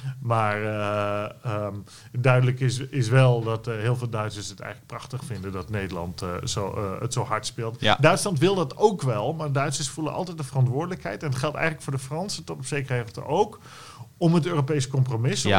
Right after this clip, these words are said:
Speaker 2: Ja.
Speaker 1: ze dat dan noemen, te maken. Dus zij gaan niet de scherpslijpers zijn. Daar gebruiken ze, eh, puppetstaten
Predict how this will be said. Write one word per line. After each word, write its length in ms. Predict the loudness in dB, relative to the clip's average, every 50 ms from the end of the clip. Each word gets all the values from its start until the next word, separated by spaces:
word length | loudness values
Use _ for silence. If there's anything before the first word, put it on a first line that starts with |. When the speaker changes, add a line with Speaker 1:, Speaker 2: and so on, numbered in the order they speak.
| 4
Speaker 2:
Ja. 60 | 4
Speaker 1:
ze 20 | 2 0
dat 100 | 2 4
dan 100 | 4 6
noemen, 240 | 6 6 4 2
te 80 | 2 2
maken. 380 | 4 4 4 2 0 -2 -2 -2
Dus 140 | 0 0
zij 180 | 0 0 0 0
gaan 360 | -2 -2 0 4 6 8 8 8
niet 260 | 8 6 4 2 -2
de 100 | -2 -2
scherpslijpers 1200 | -2 -2 -4 -4 -4 -6 -6 -6 -4 -2 -2 -2 -4 -6 -10 -6 -4 -2 -2 -2 -4 -6 -6 -4
zijn. 240 | -2 -2 -2 -2 -4 -6 -10 -14 -16 -8
Daar 140 | -6 -4 -2
gebruiken 520 | 0 0 2 4 4 4 4 2 2 0
ze, 300 | 0 0 0 -2 -2 -6 -8 -12 -18 -20 -20 -20 -20 -20 -20 -20 -20 -16 -4
eh, 760 | 0 2 2 4 4 2 2 0 0 0 0 -2 -2 -2 -2 -4 -6 0
puppetstaten 1120 | 2 2 2 2 0 -2 -2 -6 -6 -6 -4 -2 0 0 0 0 -2 -2 -2 -2 -2 -2